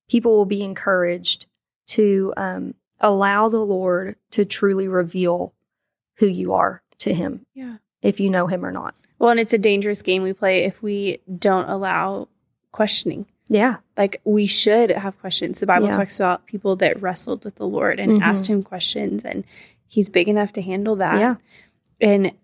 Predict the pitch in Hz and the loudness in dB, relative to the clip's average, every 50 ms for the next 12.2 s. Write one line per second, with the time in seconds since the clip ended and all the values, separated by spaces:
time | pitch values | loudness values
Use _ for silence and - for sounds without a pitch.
0 | _ _ - - - 226 208 202 214 208 202 190 - 202 196 196 202 190 185 180 | _ _ -20 -2 2 2 4 4 4 2 2 0 0 -2 -2 0 2 2 2 0
1 | 180 185 208 - - - _ _ _ _ _ - 190 196 196 196 196 - 185 185 | 0 -2 -4 -6 -10 -12 _ _ _ _ _ 0 2 4 4 2 0 0 0 2
2 | 180 185 185 185 - - - - 185 175 - - 208 185 180 - - 190 - 202 | 2 2 0 -2 -4 -6 -6 -6 -8 -8 -8 -4 -2 0 0 0 -2 -6 -6 -2
3 | 185 185 185 185 190 - _ _ - _ _ _ _ - 185 185 - - 190 - | 0 0 0 -2 -4 -8 _ _ -20 _ _ _ _ 4 4 4 4 2 -2 -2
4 | 214 202 196 196 185 185 185 - 190 180 190 180 180 180 175 180 185 175 190 180 | 0 0 2 2 0 0 -2 -4 -6 -4 -2 -2 0 0 0 -2 -2 -2 -2 0
5 | 170 - - - 214 - 214 202 - 214 214 - _ _ _ _ _ _ _ _ | -2 -2 -2 -6 -10 -10 -10 -12 -12 -16 -18 -20 _ _ _ _ _ _ _ _
6 | - - 202 190 185 - 190 185 - - - - - _ _ _ - 240 294 294 | -6 -4 -4 -2 -2 -2 -4 -4 -4 -8 -8 -10 -12 _ _ _ 0 0 0 0
7 | - - 202 185 180 185 185 190 190 190 185 180 - - - - _ _ - 214 | 0 0 2 2 2 0 -2 -4 -4 -4 -4 -4 -4 -6 -6 -10 _ _ -2 0
8 | 202 190 185 - - 208 196 190 185 185 190 185 185 180 - _ - - _ _ | 2 2 0 0 -4 -4 -4 -2 -2 0 0 0 0 0 -4 _ -20 -20 _ _
9 | _ - 202 220 208 214 214 202 196 190 190 - - 190 185 143 - 190 - 214 | _ -2 0 2 4 4 4 4 2 0 0 0 0 0 0 0 -2 -4 -4 -2
10 | 202 196 190 185 185 208 196 196 214 226 226 214 214 196 185 180 180 180 180 185 | -2 -2 -2 -2 0 2 2 4 2 2 2 0 0 0 0 0 -2 -2 -4 -6
11 | - - 185 180 - 180 160 - - - - - - 180 202 - - - - 214 | -6 -6 -6 -6 -6 -6 -8 -8 -8 -14 -12 -10 -8 -8 -6 -4 -6 -2 0 2
12 | 202 185 180 180 | 2 2 0 -4